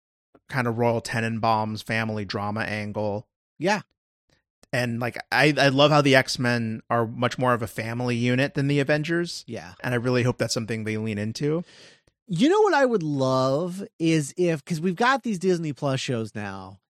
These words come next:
Speaker 2: and I understand you can't make, you can't just make an X-Men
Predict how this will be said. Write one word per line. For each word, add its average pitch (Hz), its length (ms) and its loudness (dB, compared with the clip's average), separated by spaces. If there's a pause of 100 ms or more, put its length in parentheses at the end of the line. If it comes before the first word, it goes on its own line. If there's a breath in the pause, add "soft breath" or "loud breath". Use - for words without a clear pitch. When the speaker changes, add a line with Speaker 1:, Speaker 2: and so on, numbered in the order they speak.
(180)
Speaker 2:
and 175 100 2
I 202 140 4
understand 175 640 0
you 156 100 -2
can't 190 500 -2
make, 147 280 -4 (240)
you 151 160 -12
can't 180 280 -2
just 143 200 -8
make 123 180 -6
an 113 80 -8
X-Men 110 640 -8